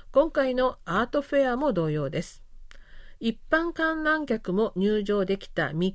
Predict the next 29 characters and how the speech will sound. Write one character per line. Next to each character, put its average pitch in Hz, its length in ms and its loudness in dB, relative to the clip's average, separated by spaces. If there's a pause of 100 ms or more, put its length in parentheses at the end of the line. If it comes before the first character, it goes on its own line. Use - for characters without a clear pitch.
(140)
日 269 180 2
以 262 80 -2
降、 147 400 -2 (400)
コ 262 140 8
ー 269 60 8
エ 269 60 2
ク - 80 -8
ス - 140 -4
は 185 320 4
二 190 160 4
十 311 220 0
代 247 200 2
か 196 120 2
ら 196 100 4
三 214 240 -2
十 285 220 -2
代 226 240 0
の 202 160 2
若 165 240 -2
者 247 240 0
た 202 120 0
ち 208 120 -6
で 220 100 2
あ 180 80 2
ふ 185 100 -4
れ 160 120 0
ま 160 100 -2
し - 80 -8
た。 - 220 -8